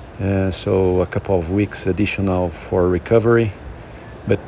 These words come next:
good to see the progress. I did some exercises,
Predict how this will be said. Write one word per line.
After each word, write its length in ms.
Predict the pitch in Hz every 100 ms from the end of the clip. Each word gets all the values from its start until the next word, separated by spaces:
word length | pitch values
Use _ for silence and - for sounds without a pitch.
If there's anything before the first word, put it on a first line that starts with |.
| -
good 200 | - 127
to 120 | - 143
see 180 | -
the 100 | 113
progress. 600 | 110 117 117 120 117 110
I 60 | 95
did 180 | 107 101
some 200 | 104 101
exercises, 960 | - 104 - 110 113 110 113 - -